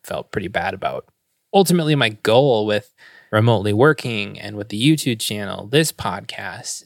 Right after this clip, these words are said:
and effective remote work in general is to be helpful. And when I put something out like that, that I don't feel is very helpful, it just makes me feel like I completely missed the mission that I have set <laughs> myself on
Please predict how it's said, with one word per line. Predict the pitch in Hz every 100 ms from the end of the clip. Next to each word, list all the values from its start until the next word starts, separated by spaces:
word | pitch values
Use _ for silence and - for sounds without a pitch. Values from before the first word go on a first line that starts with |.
| -
and | 120 117
effective | - 156 139 117
remote | 113 104
work | 98 101 - - -
in | 107 104
general | 151 190 120 - 131 _ _ _ _
is | 160 165 175 175 165 -
to | -
be | 165 120
helpful. | 127 135 170 - 76 - _ _ _ _ - _ _
And | 135 139
when | 135 151
I | 151 143 139 - - _ _
put | 175 165
something | 165 139 117
out | 139
like | 113 -
that, | 104 104
that | 110
I |
don't | 123 139
feel | - 131 143 120
is | 101 107
very | - 101
helpful, | - 117 120 - 87 -
it | 107 95 _
just | - 135 -
makes | 123 127
me | 117
feel | 117 101
like | 95 101
I | 92
completely | - 113 - 120 120 110 - _ _ _ -
missed | 139 160 170 170 - -
the | 139 123 131
mission | 127 131 143 139 123 110 110
that | 104 107
I | 110
have | 110 113
set | - 123 120
<laughs> | 117
myself | - 110 110 -
on | 104 104